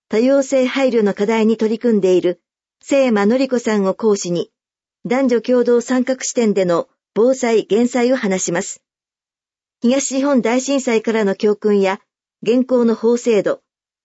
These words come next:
地域防災対策の現状を知り、女性の視点で考えてみませんか？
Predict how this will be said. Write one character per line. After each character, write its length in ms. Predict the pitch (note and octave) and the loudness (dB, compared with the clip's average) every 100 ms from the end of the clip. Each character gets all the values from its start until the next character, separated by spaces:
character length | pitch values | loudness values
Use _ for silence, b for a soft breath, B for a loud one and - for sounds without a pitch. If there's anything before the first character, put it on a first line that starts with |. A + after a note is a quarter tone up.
| _ | _
地 180 | - C4+ | -2 -2
域 160 | B3+ G3 | 0 2
防 160 | A3+ | 2
災 240 | B3+ C4+ C4 | 2 -2 0
対 160 | C4+ | -2
策 220 | C4 B3 G3+ | 0 -2 0
の 80 | |
現 240 | F#3 G3 A3 | 0 2 2
状 180 | G#3 G3+ | 4 2
を 80 | |
知 140 | G3 G3+ | 2 -2
り、 200 | F#3+ - _ _ _ _ _ | -2 -6 _ _ _ _ _
女 100 | A3 | -4
性 240 | G3 C#4 C#4 | 0 2 2
の 120 | C4+ | 0
視 100 | - | -2
点 220 | C4 A#3 | 0 2
で 120 | A3+ | 0
考 280 | - A3+ B3 | -2 0 2
え 100 | B3+ | 0
て 140 | B3 G#3 | 0 0
み 120 | F#3 | 0
ま 120 | G3+ | 0
せ 140 | G#3 G#3 | -2 -4
ん 60 | |
か？ 200 | F#3+ A#3 | -2 -6